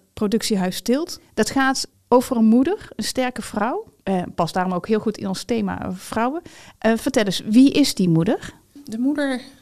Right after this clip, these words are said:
Speaker 2: in tijdelijk verblijf is een boerendochter.
Speaker 1: Mhm.
Speaker 2: Ehm,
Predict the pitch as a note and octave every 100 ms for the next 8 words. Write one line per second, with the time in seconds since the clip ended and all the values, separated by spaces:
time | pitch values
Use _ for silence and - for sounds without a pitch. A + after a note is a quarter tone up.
0 | _ - G#3+ G#3 G#3+ G#3 G3+ - F#3+ F#3+
1 | A3 B3+ - - - - G3+ - - -
2 | G3 G3 F#3 F#3 G3+ F#3 D3+ C#3 - D4+
3 | - - _ - G3+ B3 F#3+ F#3 F3+